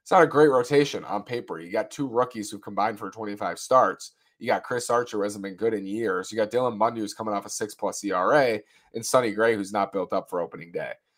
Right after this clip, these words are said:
So the, the rotation is, is not amazing right now.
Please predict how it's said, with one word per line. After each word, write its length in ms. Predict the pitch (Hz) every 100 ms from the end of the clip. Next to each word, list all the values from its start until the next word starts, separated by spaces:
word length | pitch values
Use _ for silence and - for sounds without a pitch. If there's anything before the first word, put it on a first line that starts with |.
| _
So 320 | - 120 101 95
the, 180 | 110 -
the 100 | 107
rotation 480 | 104 135 127 123 101
is, 180 | 101 -
is 200 | 104 107
not 280 | 98 90 -
amazing 580 | 101 95 95 - - - _ _ _
right 260 | 110 104 80
now. 320 | 87 69